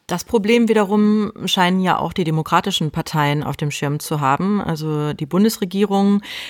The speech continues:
äh, beziehungsweise das Bundesfamilienministerium, die schauen ja auch ganz genau auf das Einsamkeitslevel in der Gesellschaft. Es gibt das sogenannte Einsamkeitsbarometer.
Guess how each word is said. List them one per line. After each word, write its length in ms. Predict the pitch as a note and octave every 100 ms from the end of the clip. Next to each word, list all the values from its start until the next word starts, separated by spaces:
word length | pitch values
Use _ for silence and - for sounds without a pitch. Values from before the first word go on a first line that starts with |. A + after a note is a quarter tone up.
| -
äh, 100 | F3+
beziehungsweise 540 | D#3+ - D#3+ E3 D3 D#3
das 120 | D3
Bundesfamilienministerium, 1600 | E3 D#3 F3 D3+ F#3 G3+ F#3 F#3 F#3 - F#3 F3 F3 E3+ E3+ - -
die 140 | E3+
schauen 300 | - D#3+ D#3
ja 120 | D3+
auch 240 | D3 G3 -
ganz 240 | G#3+ A3+
genau 440 | G#3+ G3+ G3+ A#3+
auf 500 | - - F#3+ - - -
das 160 | F3
Einsamkeitslevel 960 | - F3+ F#3 F3 F3+ F3 E3+ E3 F3+ F#3+
in 160 | F#3
der 140 | F3 F3
Gesellschaft. 560 | F3 E3 F3+ - G#3
Es 100 | F3
gibt 160 | - F3
das 100 | E3
sogenannte 420 | E3+ D#3 D3+ -
Einsamkeitsbarometer. 1400 | - E3 E3 E3 D#3+ - - D3+ D3+ C#3+ D3 F#3 A3+ E3+